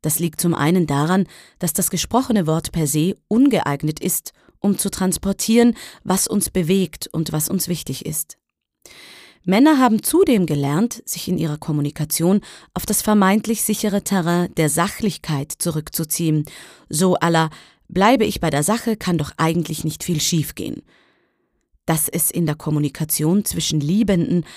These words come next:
allerdings selten nur um die Sache geht, über die gerade gesprochen wird, sondern viel eher darum, miteinander in Beziehung zu treten,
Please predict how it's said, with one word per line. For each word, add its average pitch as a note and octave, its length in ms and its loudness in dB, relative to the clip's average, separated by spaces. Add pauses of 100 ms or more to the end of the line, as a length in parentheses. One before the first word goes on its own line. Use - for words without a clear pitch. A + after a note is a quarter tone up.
(260)
allerdings G3+ 540 0
selten G3 540 2
nur G#3 280 4
um F3+ 100 2
die D#3+ 120 -2
Sache F3+ 340 -2
geht, F3 320 -2 (260)
über G#3 160 -2
die G3+ 100 0
gerade F#3 340 0
gesprochen F3+ 500 -2
wird, A3 160 0 (300)
sondern G#3 340 2
viel F4 300 2
eher A#3 240 2
darum, G#3 400 2 (260)
miteinander G#3+ 680 2
in G3 160 0
Beziehung B3+ 580 2
zu - 160 -8
treten, G3+ 480 0